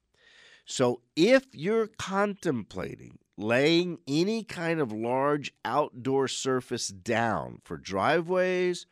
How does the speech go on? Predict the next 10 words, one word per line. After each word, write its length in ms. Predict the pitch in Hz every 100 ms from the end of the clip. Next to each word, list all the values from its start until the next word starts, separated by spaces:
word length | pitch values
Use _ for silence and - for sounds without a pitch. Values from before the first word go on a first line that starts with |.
| _ _ _ _
for 140 | - -
sidewalks, 1300 | - 107 147 175 165 170 170 170 170 170 - - - _ _ _
for 380 | _ - 69 - _ _ _ _ _ _ _ -
R 260 | 123 147 151
V 320 | 135 185 196
parking, 920 | - 160 170 170 180 170 170 175 170 _
whatever 460 | - 98 139 214 262
it 80 | 196
might 400 | 175 180 170 -
be, 400 | 143 107 71